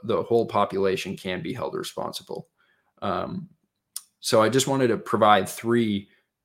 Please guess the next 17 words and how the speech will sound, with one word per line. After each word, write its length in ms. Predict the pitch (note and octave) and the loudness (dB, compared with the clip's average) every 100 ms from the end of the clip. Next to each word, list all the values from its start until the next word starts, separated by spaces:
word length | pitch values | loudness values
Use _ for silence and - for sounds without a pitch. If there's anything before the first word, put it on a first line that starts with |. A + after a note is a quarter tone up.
| - | -6
uh, 260 | F2 D#2+ - | -4 -4 -6
examples, 880 | - G#2 G#2 G2+ G2 G2 G2 - - - | -6 -2 0 0 0 0 0 -4 -6 -8
um, 320 | C#2 - - _ | -8 -8 -12 _
that 120 | A2+ | -2
I 120 | F#2+ G2 | 0 0
think 400 | F#2+ F#2+ - _ - | -2 -6 -10 _ -12
together 680 | A2 G#2+ A#2 G#2+ G2 F#2+ - | 2 8 8 10 4 2 0
are 300 | F#2+ F#2 G2 | 0 -2 -4
compelling 560 | - G2+ G2+ G2 F#2+ | -6 -4 -2 -2 -2
because 340 | G2 G2 F#2+ G2 | -6 -2 -2 -2
we 140 | - | -6
have 280 | F2+ F#2+ E2 | -4 -4 -6
the 80 | F#2+ | -6
United 320 | G2 E2+ - | -4 -6 -6
States 400 | - - C3 C3 | -6 0 2 2
saying 320 | - B2 B2 | -2 -2 -2
it, 160 | A#2+ | -4